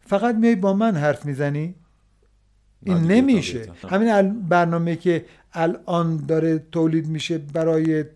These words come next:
Speaker 1: توزیع، این نشون دهنده این است که ما دنبال رسانه می‌گردیم، یه رسانه‌ای که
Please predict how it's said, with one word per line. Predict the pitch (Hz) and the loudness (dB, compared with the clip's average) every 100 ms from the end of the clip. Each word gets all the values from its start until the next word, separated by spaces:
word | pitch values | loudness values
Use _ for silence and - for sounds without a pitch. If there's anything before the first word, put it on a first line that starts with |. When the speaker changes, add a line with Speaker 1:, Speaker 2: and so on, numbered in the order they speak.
| _ | _
Speaker 1:
توزیع، | - 156 160 151 147 220 226 147 - _ _ _ _ _ - | -4 0 2 0 -2 0 0 -2 -8 _ _ _ _ _ -2
این | 196 214 | 2 2
نشون | 180 156 139 | 2 -2 -4
دهنده | 131 127 127 160 | -2 -2 -2 -4
این | 202 | -4
است | 220 - | -6 -6
که | 226 | -4
ما | 233 | -4
دنبال | 160 139 196 | -2 -2 0
رسانه | 233 151 - 123 123 | 0 0 -2 -4 -2
می‌گردیم، | 233 254 214 156 131 113 101 _ _ _ _ _ _ _ _ _ - | 0 0 0 -2 -4 -6 -10 _ _ _ _ _ _ _ _ _ 0
یه | 220 | 2
رسانه‌ای | 247 185 196 220 | 2 2 2 2
که | 220 240 | 0 -2